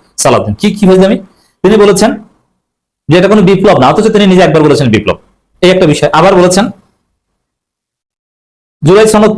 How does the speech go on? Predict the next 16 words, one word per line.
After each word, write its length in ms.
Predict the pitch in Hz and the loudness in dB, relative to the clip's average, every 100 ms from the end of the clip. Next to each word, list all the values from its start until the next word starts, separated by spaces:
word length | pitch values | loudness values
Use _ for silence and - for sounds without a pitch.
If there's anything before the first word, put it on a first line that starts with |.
| - | -4
এটার 200 | 180 185 | -2 0
কোনো 120 | 190 185 160 | 2 2 2
আইনি 220 | 170 156 | 2 0
ভিত্তি 220 | 147 - | 0 0
নেই, 120 | 113 85 - - | -4 -4 -10 -10
এটা 120 | 143 151 | -6 -2
সংবিধানে 420 | 151 143 156 151 | 0 0 0 0
যোগ 160 | 131 147 | 0 -2
করা 140 | 131 | 0
যাবে 180 | 113 98 | 0 -2
না, 80 | 92 - _ _ _ _ _ _ _ - | -4 -10 _ _ _ _ _ _ _ -2
এইসব 160 | 165 226 | 0 2
উল্টোপাল্টা 340 | 226 233 233 | 0 0 -2
কথা 220 | 226 226 | -2 -2
সালাউদ্দিন 300 | 214 202 185 | -2 0 0
বলেছেন। 260 | 160 139 104 | 0 -2 -4